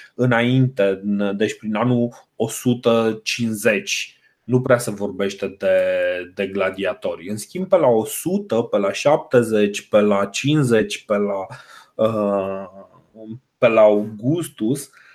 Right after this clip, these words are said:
se vorbește din ce în ce mai mult despre, despre gladiatori. Uh, gladiatorii sunt, în primul rând, să vorbim un pic despre ce sunt gladiatorii, de fapt, pentru că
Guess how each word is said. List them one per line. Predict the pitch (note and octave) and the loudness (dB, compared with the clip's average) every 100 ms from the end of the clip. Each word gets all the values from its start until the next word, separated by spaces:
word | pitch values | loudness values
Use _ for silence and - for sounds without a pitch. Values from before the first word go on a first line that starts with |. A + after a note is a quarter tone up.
| _ | _
se | - D3+ | -4 0
vorbește | C#3+ D3 D3 F3+ F#3+ D#3 | 2 0 -2 -2 -2 -4
din | C#3 B2+ | -2 -2
ce | C3+ | -2
în | D#3+ | -4
ce | - | -2
mai | C#3 C3 | 0 2
mult | B2 B2+ C#3+ C#3+ A#2 | 2 2 2 2 0
despre, | G#2+ G#2+ - - G#2 G2 G2 F#2+ F#2+ | 0 -2 -2 -2 4 4 6 4 2
despre | G2 G#2+ - G#2+ G#2 | -2 -4 -6 -2 -2
gladiatori. | G2+ G#2 G#2 G#2 G#2 - G2 E2+ - _ - - - - _ _ _ | 4 4 4 2 0 0 0 -2 -8 _ -20 -20 -20 -20 _ _ _
Uh, | B2+ C3+ C#3+ C#3+ C#3 C3+ C3 B2+ B2+ | 0 2 2 0 2 2 2 0 -2
gladiatorii | B2+ C3+ C#3 D3+ D3 A3 C4 C4 C4+ | 2 2 4 2 2 2 6 6 4
sunt, | C4 - A#3 A#3 - - _ _ _ - - | 2 0 2 2 0 -18 _ _ _ -20 0
în | F#3+ | 2
primul | G3+ C4 C#4+ | 6 6 8
rând, | C4+ | 6
să | - | 4
vorbim | E3 C#3 A#2+ C#3 C3+ | 0 0 2 4 4
un | A#2 | 2
pic | G#2 G#2+ | -2 -10
despre | G2+ G2+ - G#2 G2+ | -4 -4 -4 -8 -8
ce | - C3 | -2 2
sunt | C3 A#2 G2+ | 2 0 -2
gladiatorii, | F#2+ F#2+ F#2 F2 F2+ G#2 G2+ - | -2 -2 -2 -4 -2 -4 -4 -6
de | - | -14
fapt, | - - - - | -12 -12 -12 -8
pentru | - B2+ C3+ D3+ | -4 -2 0 0
că | D#3+ D#3+ D#3+ | 4 4 4